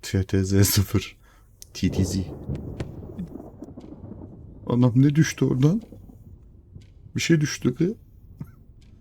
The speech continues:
La? Sabah olar olmasın. Allah kahretmesin. Ben nasıl işe gideceğim?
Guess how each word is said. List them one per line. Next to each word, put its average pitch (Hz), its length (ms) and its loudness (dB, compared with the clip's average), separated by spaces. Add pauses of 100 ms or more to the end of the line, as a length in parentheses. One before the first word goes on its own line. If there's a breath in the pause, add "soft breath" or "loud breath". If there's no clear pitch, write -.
(840)
La? 214 300 2 (2750)
Sabah 117 380 4
olar 123 300 6
olmasın. 95 420 2
Allah 104 220 0
kahretmesin. 107 680 0
Ben 117 140 8
nasıl 123 200 6
işe 120 180 4
gideceğim? 101 440 2